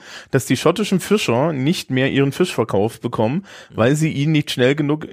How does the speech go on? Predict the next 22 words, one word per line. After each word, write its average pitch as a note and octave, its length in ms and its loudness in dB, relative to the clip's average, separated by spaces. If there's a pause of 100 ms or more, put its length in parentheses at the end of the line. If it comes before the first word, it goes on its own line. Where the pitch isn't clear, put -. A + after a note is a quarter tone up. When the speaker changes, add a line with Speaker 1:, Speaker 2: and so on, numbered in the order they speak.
Speaker 1:
äh, C3 240 2
in C3 180 -2
der C#3 120 4
E B2+ 160 0
U D#3 180 -2
über C#3 140 0
die B2+ 100 -4
Grenze C3 360 0
bringen. F2+ 280 -2 (680)
Speaker 2:
Genau. A#2+ 200 4
Speaker 1:
Und C3 160 0
wir B2+ 140 0
hatten, E3+ 340 -2 (140)
wir B2+ 140 0
hatten E3+ 200 0
ja D3 160 2
im, C3 240 -4 (100)
im C3 220 -4
Anspann, C#3 760 -2
ja, C3 440 2
Jacob C#3+ 400 0
Rees-Mogg, C#3 600 0